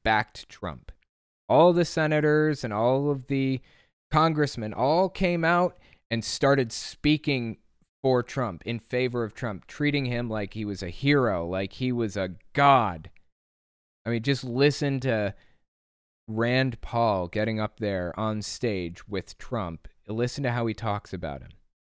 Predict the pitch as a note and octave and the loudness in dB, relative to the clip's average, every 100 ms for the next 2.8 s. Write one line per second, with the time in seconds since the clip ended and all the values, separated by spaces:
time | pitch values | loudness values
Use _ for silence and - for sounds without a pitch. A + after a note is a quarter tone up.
0 | _ _ _ _ _ - B2+ E3+ D#3 C#3+ | _ _ _ _ _ -10 -4 0 2 2
1 | G#2+ _ - G2 G2 F2 E2+ - C3+ E3 | -2 _ -6 -4 -2 -4 -6 -2 0 2
2 | D3 C#3 G#2+ B2 C3 G2+ E2 | 0 -2 0 -2 -2 -4 -6